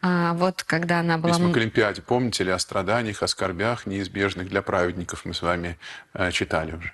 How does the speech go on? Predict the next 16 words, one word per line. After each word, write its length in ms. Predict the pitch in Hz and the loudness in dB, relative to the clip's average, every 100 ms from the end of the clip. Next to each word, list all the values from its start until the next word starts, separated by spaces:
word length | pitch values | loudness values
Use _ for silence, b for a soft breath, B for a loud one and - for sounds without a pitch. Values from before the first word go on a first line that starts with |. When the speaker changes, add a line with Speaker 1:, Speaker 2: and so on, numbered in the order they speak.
| _ - | _ -2
Speaker 1:
Ну 140 | 175 | 2
и 80 | 214 | 2
о 120 | 233 | 2
дружбе. 460 | 180 156 135 147 - | 0 0 -2 -6 -4
<laughs> 460 | 165 262 - 208 | 0 2 2 0
Speaker 2:
Интересная 540 | - 151 139 113 117 113 | 0 2 2 2 0 0
дама, 340 | 113 104 87 | 2 2 0
правда, 480 | 78 101 123 104 90 B B - | 0 0 2 -2 -6 B B -6
если 260 | 90 - 92 | -6 -2 -2
ей 200 | 104 110 | 0 0
пишут 440 | 101 98 95 - | 0 -2 -2 -6
великие 680 | 92 95 90 98 - 90 85 | -6 -4 -4 -4 -2 -4 -4
вселенские 600 | - 95 98 98 - 98 | -4 -2 0 0 0 -2
учители 360 | 95 101 - 92 | -2 -2 -2 -2
и 20 | |
святители, 600 | - 113 110 98 85 80 | -2 -2 -2 -2 -2 -4